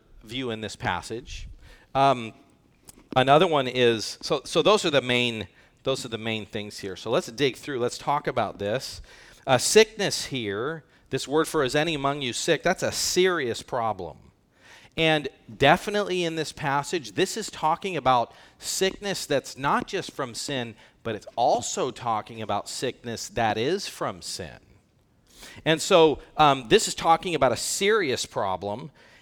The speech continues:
And when you think about it, this person's so sick that they have to call the elders to come to them. They're not going to the elders. They're, they're saying, "Hey, you need to come." So here, here's a lesson we can all learn from this.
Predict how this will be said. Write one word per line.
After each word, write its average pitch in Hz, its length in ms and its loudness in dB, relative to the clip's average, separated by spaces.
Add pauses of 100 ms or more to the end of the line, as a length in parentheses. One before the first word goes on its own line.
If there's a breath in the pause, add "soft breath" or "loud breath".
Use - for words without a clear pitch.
(120)
And 165 140 2
when 170 80 0
you 170 100 -2
think 240 280 -2
about 139 240 6
it, 120 80 -4
this 208 160 0
person's 185 500 -8
so 180 380 -4
sick - 800 -6 (340 soft breath)
that 127 140 -8
they 165 80 2
have 165 160 2
to 127 80 -10
call 147 260 -2
the 117 140 -2
elders 120 300 -2
to - 80 -14
come 120 240 -8
to 101 60 -6
them. 98 320 -6 (260 soft breath)
They're 170 120 0
not 170 160 0
going 135 240 0
to 110 80 -2
the 101 140 2
elders. 104 340 2
They're, 120 260 -4
they're 127 160 -6
saying, 120 280 -6
"Hey, 131 120 -2
you 127 140 -6
need 123 140 -4
to 98 60 -8
come." 113 260 -6
So - 240 -2 (240 loud breath)
here, 190 180 6
here's 196 200 4
a 147 60 4
lesson 139 380 6
we 139 100 -4
can 135 140 -2
all 117 180 0
learn 147 220 0
from 107 240 -8
this. 80 420 -10